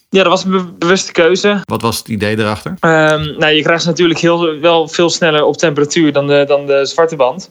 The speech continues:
Speaker 1: En ik merkte, zeg maar, in de warm-up dat ik met de rode band echt kon aanvallen.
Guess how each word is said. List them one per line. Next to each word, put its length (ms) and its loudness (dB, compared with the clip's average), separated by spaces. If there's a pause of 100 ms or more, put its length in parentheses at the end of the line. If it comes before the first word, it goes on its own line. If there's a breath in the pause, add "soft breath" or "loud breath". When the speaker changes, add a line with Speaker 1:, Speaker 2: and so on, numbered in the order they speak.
Speaker 1:
En 720 -2 (360)
ik 140 -2
merkte, 440 0
zeg 200 -2
maar, 100 0
in 60 0
de 80 2
warm-up 440 2
dat 200 0
ik 360 -2 (220)
met 200 -2
de 80 2
rode 280 2
band 240 0
echt 160 -2
kon 140 -2
aanvallen. 720 0